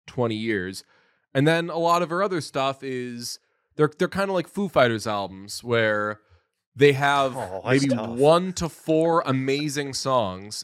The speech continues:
Speaker 1: and then the rest of it is okay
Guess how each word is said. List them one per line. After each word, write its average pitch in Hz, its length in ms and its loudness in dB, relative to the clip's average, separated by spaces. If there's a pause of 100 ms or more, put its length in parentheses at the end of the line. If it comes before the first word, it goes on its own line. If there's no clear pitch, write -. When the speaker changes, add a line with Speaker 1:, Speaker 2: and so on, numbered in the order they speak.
Speaker 1:
and 139 140 -2
then 135 380 -4 (600)
the 208 160 4
rest 226 260 2
of 185 100 -2
it 190 120 -4
is 180 440 -4 (1120)
okay 180 720 2